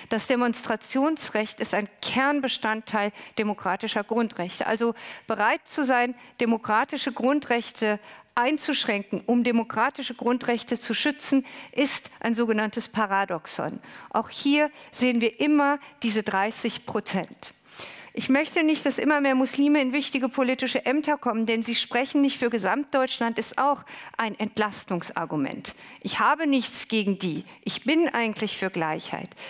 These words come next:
Ich respektiere Aufstieg. Ich finde, Aufstieg ist ein Zeichen für Integration, aber nicht für diese Gruppe. Warum nicht für diese Gruppe? Sie sprechen nicht für Gesamtdeutschland, ist das Entlastungsnarrativ. Wir sehen also, diese Gruppe ist austauschbar.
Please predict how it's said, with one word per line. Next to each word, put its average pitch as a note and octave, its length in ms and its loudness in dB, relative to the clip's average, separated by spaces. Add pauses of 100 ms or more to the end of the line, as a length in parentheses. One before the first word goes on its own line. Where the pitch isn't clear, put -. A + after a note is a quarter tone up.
(180)
Ich - 220 0
respektiere C#4 760 0
Aufstieg. - 640 -4 (160)
Ich - 180 -2
finde, D4+ 360 4
Aufstieg C4 480 0
ist - 120 -2
ein A3+ 160 0
Zeichen A#3 440 0
für - 100 -2
Integration, G#3+ 800 -2 (260)
aber A#3 220 2
nicht D4 300 2
für D#4+ 100 0
diese A3 320 0
Gruppe. - 400 -10 (340)
Warum G3+ 340 2
nicht D4 180 2
für D4+ 120 0
diese C#4+ 280 0
Gruppe? D4+ 400 0 (160)
Sie A#3+ 260 0
sprechen B3 420 0
nicht A#3 140 0
für G#3 140 -2
Gesamtdeutschland, G#3 960 -2
ist - 160 -2
das G3 100 -4
Entlastungsnarrativ. D#3+ 1160 -6 (920)
Wir G#3 100 0
sehen C4 360 2
also, D4+ 480 2 (260)
diese A#3 200 2
Gruppe B3 320 0
ist - 260 -2
austauschbar. B3+ 920 0